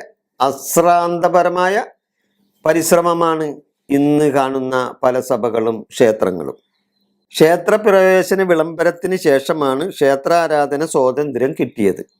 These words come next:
ഇല്ലേ? അതിനുശേഷമാണ് പല ക്ഷേത്രങ്ങളും സഭകളും ഉണ്ടായത് കൂടുതലും. ഈ ക്ഷേത്ര സഭകളും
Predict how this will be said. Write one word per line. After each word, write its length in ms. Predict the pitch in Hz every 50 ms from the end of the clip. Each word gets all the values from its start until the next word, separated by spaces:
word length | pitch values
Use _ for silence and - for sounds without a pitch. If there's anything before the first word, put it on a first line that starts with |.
| _ _ _ _ _ _ _ 196
ഇല്ലേ? 160 | 196 160 107 - - - - _ _ - -
അതിനുശേഷമാണ് 840 | 160 175 202 226 214 220 202 190 - - 185 190 185 190 190 190 185 160 180
പല 100 | 165 170 180 180
ക്ഷേത്രങ്ങളും 600 | - 180 156 151 - 165 160 160 160 165 151 131 -
സഭകളും 480 | 160 139 127 139 131 139 143 147 151 156 143
ഉണ്ടായത് 440 | 120 104 110 107 101 98 87 - - _ _ _ _ _ _ _ _ _ _ - -
കൂടുതലും. 420 | 185 185 165 143 120 - - - - _ _ _ _ _ _ _ _ - 127 147
ഈ 20 | 180 196 208 233 - - -
ക്ഷേത്ര 360 | - 156 147 151 147 147 165 170 170 165 151 160 160 -
സഭകളും 480 | 156 143 151 147 151 156 156 170 -